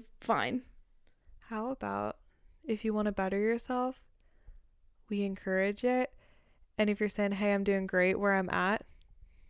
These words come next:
Speaker 2: we say, "Okay."
Speaker 1: Yeah, we also encourage it. We're like,
Speaker 2: It's
Speaker 1: "Good,
Speaker 2: none
Speaker 1: keep
Speaker 2: of my
Speaker 1: doing that."
Speaker 2: business. <laughs> Like,
Speaker 1: Yeah.
Speaker 2: yeah, it's not, it's not that hard. We're gonna leave that behind in twenty twenty.
Speaker 1: We are gonna leave that behind in twenty twenty.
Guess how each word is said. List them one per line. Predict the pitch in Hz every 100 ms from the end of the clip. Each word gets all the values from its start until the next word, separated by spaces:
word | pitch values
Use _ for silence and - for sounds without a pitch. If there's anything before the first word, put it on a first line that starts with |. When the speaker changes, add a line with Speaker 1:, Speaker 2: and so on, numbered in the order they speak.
| - - -
Speaker 2:
we | 208
say, | 202 202
"Okay." | - 214 220 - 226
Speaker 1:
Yeah, | 262 285
we | 240
also | 233 247 247
encourage | 226 262 180
it. | 143 -
We're |
like, | 240 214
Speaker 2:
It's |
Speaker 1:
"Good, | 285
Speaker 2:
none | 214
Speaker 1:
keep | 208
Speaker 2:
of |
my | 214 208
Speaker 1:
doing | 403 196
that." | 202 190 208
Speaker 2:
business. | - 254 262
<laughs> | 285
Like, | 277 247 - - -
Speaker 1:
Yeah. | 277 277 220 277 - - - _ _ _
Speaker 2:
yeah, | - 202 101 226 - - _
it's | 233 226
not, | 202 196 - - - - - -
it's | 220
not | 208 208
that | 220
hard. | 220 220 - - -
We're | 226
gonna | 240
leave | 214 196
that | - - -
behind | 208 208
in | 214
twenty | 233 233
twenty. | 240 247
Speaker 1:
We |
are | 233 220
gonna | 151
leave | 85 143
that | -
behind | 233 247 -
in | 226
twenty | 269 - -
twenty. | - - -